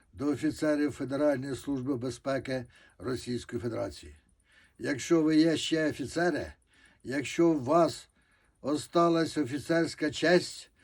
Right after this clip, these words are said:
честь руського офіцера, то я, національний гетьман України і українських земель, прошу вас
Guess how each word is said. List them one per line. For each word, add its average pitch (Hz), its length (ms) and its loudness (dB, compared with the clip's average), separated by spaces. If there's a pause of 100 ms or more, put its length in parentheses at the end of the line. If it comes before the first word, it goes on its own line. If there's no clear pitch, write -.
(260)
честь 175 400 4
руського 151 440 2
офіцера, 175 680 4 (560)
то 147 120 -2
я, 170 460 8 (1300)
національний 170 760 4
гетьман 170 460 4
України 170 580 10
і 175 40 6
українських 165 640 6
земель, 165 400 2
прошу 170 460 8
вас 175 480 6